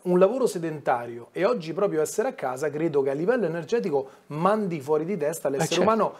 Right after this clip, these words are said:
Speaker 1: che ha
Speaker 2: certo,
Speaker 1: bisogno
Speaker 2: certo.
Speaker 1: di muoversi, ha
Speaker 2: Certo.
Speaker 1: bisogno di scaricare,
Speaker 2: Esatto, esatto,
Speaker 1: eh,
Speaker 2: ha, ha detto bene. E aggiungiamoci a questo,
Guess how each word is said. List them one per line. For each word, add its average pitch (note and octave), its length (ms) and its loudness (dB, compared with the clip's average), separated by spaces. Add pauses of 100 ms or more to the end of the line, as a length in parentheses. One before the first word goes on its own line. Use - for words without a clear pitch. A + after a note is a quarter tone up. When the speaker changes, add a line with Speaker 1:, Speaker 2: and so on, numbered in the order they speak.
(160)
Speaker 1:
che - 120 -2
ha D3+ 60 4
Speaker 2:
certo, D3 120 -2
Speaker 1:
bisogno G3 360 0
Speaker 2:
certo. C#3 140 -2
Speaker 1:
di C3+ 60 -8
muoversi, D3+ 460 -2
ha D3 40 0
Speaker 2:
Certo. D3 60 -8
Speaker 1:
bisogno G3 300 0
di D3+ 80 -2
scaricare, D#3 560 2
Speaker 2:
Esatto, F3+ 540 4 (180)
esatto, G3+ 340 0
Speaker 1:
eh, C#3+ 300 -8
Speaker 2:
ha, D3+ 200 -2
ha D3+ 80 2
detto G3+ 340 0
bene. F3+ 380 -2 (280)
E D#3 140 6
aggiungiamoci D#3+ 800 2
a A3+ 80 0
questo, A#3 560 0